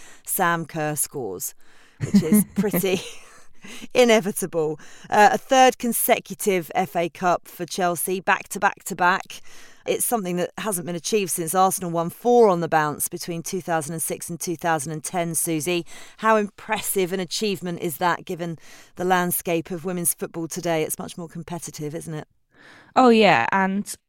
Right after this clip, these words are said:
Speaker 3: like, if anything, I would say this is the most impressive Chelsea F A Cup win of those three as well, given the context of, like, how much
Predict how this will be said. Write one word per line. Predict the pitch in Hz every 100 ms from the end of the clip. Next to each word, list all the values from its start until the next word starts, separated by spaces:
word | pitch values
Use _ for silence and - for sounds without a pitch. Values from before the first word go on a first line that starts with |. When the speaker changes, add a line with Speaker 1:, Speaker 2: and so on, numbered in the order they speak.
| _ _ _ -
Speaker 3:
like, | - 202 -
if | -
anything, | 254 214 - 170 - -
I | 165
would | 165 -
say | 175
this | 160 170
is | 160 156
the | 175
most | 160 156 135
impressive | 156 175 - 160 156 - - - - - _ _
Chelsea | - 165 -
F | 160
A | 151
Cup | 151 170 -
win | 165 151 147 135
of | - 170 -
those | - 165 160
three | - 185 170 151
as | 147
well, | 175 156 143
given | 180 160
the | 156
context | - 165 151 165 - - -
of, | 151 139 - - - - -
like, | 151 147 - -
how | - 165 147 143 139 151
much | 175 - -